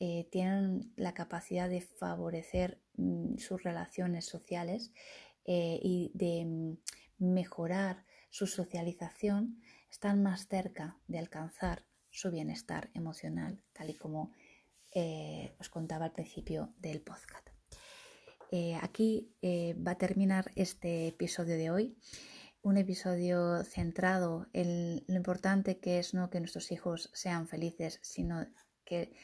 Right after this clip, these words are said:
sean capaces de desarrollar el bienestar emocional. Para eso necesitamos dotarlos de recursos. Hemos hablado de lo importante que es favorecer sus relaciones sociales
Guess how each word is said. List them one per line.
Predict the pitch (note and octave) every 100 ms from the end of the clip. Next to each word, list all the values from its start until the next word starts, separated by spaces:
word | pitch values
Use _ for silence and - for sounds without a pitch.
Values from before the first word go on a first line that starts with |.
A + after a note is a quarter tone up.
| - - -
sean | - F#3+
capaces | F#3 E3 F#3 - D#3 E3 -
de | E3 D#3 D3+ - - -
desarrollar | F3 - D#3+ E3 F3+ E3+ -
el | E3+
bienestar | E3+ E3 - D#3+
emocional. | D#3+ D#3+ - E3 F3 F#3+
Para | E3+ E3
eso | E3+ F3 F3
necesitamos | D#3+ - E3 E3
dotarlos | F3 - E3+ E3+
de | E3
recursos. | D#3+ - E3 - G3+ - - - - - - - - -
Hemos | G#3 G3+ G3
hablado | F#3 F3+
de | F3+ F3
lo | E3+
importante | E3+ - F3+ F3+ F3+
que | -
es | F3+ -
favorecer | E3 E3+ E3 F#3 F3
sus | - -
relaciones | E3 - F3+ E3+ E3 -
sociales | - - - F#3 F3 E3 D#3+